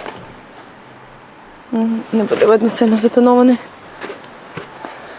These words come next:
Такі парктроніки. Renault Kangoo. Оригінальний пасажир одинадцятого року,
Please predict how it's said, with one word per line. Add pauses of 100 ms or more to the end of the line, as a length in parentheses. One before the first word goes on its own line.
(800)
Такі
парктроніки. (3000)
Renault
Kangoo. (1800)
Оригінальний
пасажир
одинадцятого
року,